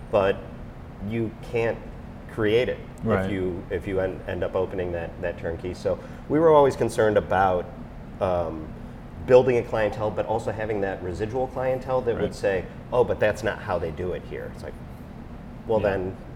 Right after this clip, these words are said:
Speaker 1: how much are we, uh, how much are we saddled with the past that didn't work out?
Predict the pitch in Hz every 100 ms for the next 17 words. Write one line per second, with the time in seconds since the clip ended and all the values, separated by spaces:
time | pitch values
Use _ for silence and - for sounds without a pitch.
0 | - - - - - - - - 131 123
1 | 110 - 113 98 95 92 95 90 90 82
2 | - - - 90 80 78 - 110 104 107
3 | 98 87 - 104 107 98 80 87 85 80
4 | 80 - 104 85 82 - - 82 101 85
5 | 78 82 78 101 95 69